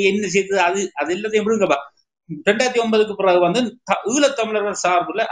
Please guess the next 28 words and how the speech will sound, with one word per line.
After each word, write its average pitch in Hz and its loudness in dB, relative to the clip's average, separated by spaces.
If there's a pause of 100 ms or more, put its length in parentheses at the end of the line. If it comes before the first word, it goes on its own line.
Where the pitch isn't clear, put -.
ஆறாவது 196 0
ஏதாவது, 190 0 (380)
அஹ், 160 2
கதைச்சிருக்கணுமா? 165 -4
சில 170 -8
என்ன 202 -4
Facebookல 170 -2
யார் 180 4
ஒருத்தன் 175 -4
இப்ப 170 -4
இதன் 160 0
இருப்பான், 160 0
இதன் 156 0
இருப்பான். 113 -6 (500)
ஆனா 190 0
வந்து 220 -6
இப்ப 220 2
என்ன 220 -4
பிரச்சனை 175 -8
ஆயிட்டேன்னு 135 -2
சொன்னா 101 -10 (640)
இப்ப, 185 -2 (260)
அஹ், 147 4 (380)
இப்ப 202 -6
என்னன்னு 233 -2
சொன்னா 247 -8 (200)
சும்மா 262 4
தேவையில்லாமல் 240 2